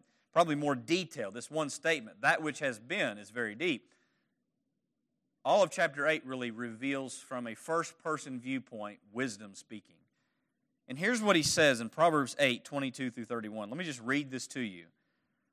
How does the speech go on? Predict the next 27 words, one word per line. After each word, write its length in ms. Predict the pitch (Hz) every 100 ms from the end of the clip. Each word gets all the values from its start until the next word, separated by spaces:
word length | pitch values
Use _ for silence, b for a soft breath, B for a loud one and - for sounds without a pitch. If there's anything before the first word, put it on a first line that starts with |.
| _ _ _ _
This 180 | - 165
is 140 | 175 -
from 180 | 160
the 80 | 147
first-person 1000 | 123 - 196 240 - - 214 233 - 180
angle 400 | 175 170 135 131
of 240 | 131 113 113
wisdom, 380 | 160 156 113 107
as 120 | 117
if 160 | 131
wisdom 420 | 117 151 170 160 143
is 100 | 127
speaking, 440 | - 123 101 92
okay? 440 | 104 143 151 175 - _ _ _ -
And 100 | 151
he 60 |
says, 300 | 156 170 165
The 100 | 135
Lord 720 | 147 147 190 233 185 156 147 -
possessed 560 | 143 127 185 175 -
me 480 | 131 113 104 117 143 _ _ _ _ _ 139
at 200 | 151 151
the 80 |
beginning 640 | 143 135 117 123 196 226 214
of 140 | 170
his 220 | 143 113
work 300 | 104 101 78